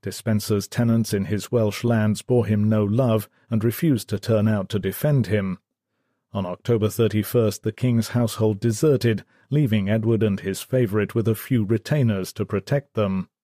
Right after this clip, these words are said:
The king's actions grew increasingly panicked and desperate. He might have remained in Caerphilly a long time, for the castle was stoutly defended and well stocked. He had vast reserves of cash and jewels,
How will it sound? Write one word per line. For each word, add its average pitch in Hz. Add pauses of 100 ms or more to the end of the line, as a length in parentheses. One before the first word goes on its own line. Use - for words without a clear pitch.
(680)
The 120
king's 147
actions 101
grew 101
increasingly 101
panicked -
and 92
desperate. 107 (520)
He 110
might 98
have 98
remained 107
in 107
Caerphilly 113
a 107
long 104
time, 113 (180)
for -
the 104
castle 110
was 101
stoutly 131
defended 104
and 92
well 101
stocked. - (420)
He 107
had 90
vast 107
reserves 107
of 98
cash 117
and 101
jewels, 113